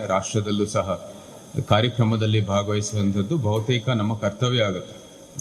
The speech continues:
ಕೆಲವು ಕಾರ್ಯಕ್ರಮ ನಮ್ಮ ಸೌಭಾಗ್ಯನೂ ಕೂಡ ಆಗುತ್ತೆ. ಇಂಥ ಒಂದು ಕಾರ್ಯಕ್ರಮದಲ್ಲಿ ಭಾಗವಹಿಸೋದು ನಿಜಕ್ಕೂ ಒಂದು ಸೌಭಾಗ್ಯ ಅಂತ ಹೇಳಲಿಕ್ಕೆ ಇಷ್ಟಪಡ್ತೀನಿ. ನಮ್ಮ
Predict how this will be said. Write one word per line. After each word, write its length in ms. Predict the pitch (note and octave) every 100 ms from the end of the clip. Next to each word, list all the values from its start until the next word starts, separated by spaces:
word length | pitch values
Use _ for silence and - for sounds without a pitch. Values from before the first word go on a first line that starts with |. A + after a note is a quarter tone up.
| G#2+
ಕೆಲವು 260 | G#2+ A2 C3
ಕಾರ್ಯಕ್ರಮ 560 | A#2 A2 A2 - G#2+ B2
ನಮ್ಮ 220 | G#2+ G#2+
ಸೌಭಾಗ್ಯನೂ 680 | G#2+ G#2 A2+ A2+ A2+ A2
ಕೂಡ 160 | G#2 A2
ಆಗುತ್ತೆ. 560 | G2 G2+ G2 - - - - - - - -
ಇಂಥ 220 | A2 A2
ಒಂದು 280 | A#2 A#2 A2
ಕಾರ್ಯಕ್ರಮದಲ್ಲಿ 680 | A2 G#2 A2 A2+ A2+ A2 A2
ಭಾಗವಹಿಸೋದು 640 | G#2 G#2 G#2 G2+ A2 C3+
ನಿಜಕ್ಕೂ 400 | G#2+ G2 G#2 A2
ಒಂದು 360 | F#2+ G#2 G2+
ಸೌಭಾಗ್ಯ 520 | G2 - F#2+ G#2+ G2+ G#2
ಅಂತ 280 | G2 G2
ಹೇಳಲಿಕ್ಕೆ 480 | G#2+ F#2+ F#2+ G2 G2
ಇಷ್ಟಪಡ್ತೀನಿ. 680 | F2+ E2+ - F#2 F2+ - - - - - - - - - - - - - - - - - - - - - - - - - - - - - -
ನಮ್ಮ 280 | G#2+ G#2+ G#2+